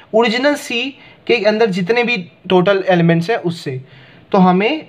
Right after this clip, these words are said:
only सी वाले आ जाएंगे, ठीक है। तो जब मैंने ट्वेंटी नाइन में से, अच्छा, ट्वेंटी, इनको पहले ऐड कर लेते हैं, ट्वेंटी नाइन में से एटीन माइनस करूँगा तो मुझे क्या आंसर आएगा? इलेवन। So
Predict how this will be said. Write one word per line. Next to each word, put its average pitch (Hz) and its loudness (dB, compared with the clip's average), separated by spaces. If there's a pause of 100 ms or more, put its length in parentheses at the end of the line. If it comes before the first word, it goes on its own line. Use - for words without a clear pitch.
(140)
only 233 2
सी 233 -6
वाले 202 2
आ 151 4
जाएंगे, 131 -6 (560)
ठीक 185 -2
है। 254 -4 (680)
तो 185 4 (460)
जब 170 4
मैंने 185 4
ट्वेंटी 185 2
नाइन 196 -2
में 190 0
से, 208 -4 (540)
अच्छा, 165 4
ट्वेंटी, 165 -4
इनको 170 4
पहले 170 2
ऐड 147 0
कर 135 -4
लेते 139 -6
हैं, 226 -14 (460)
ट्वेंटी 190 4
नाइन 202 0
में 196 0
से 185 -4
एटीन 226 -2
माइनस 202 0
करूँगा 151 0 (520)
तो 185 2
मुझे 165 4
क्या 190 0
आंसर 180 0
आएगा? 170 0 (300)
इलेवन। 131 0 (920)
So 214 2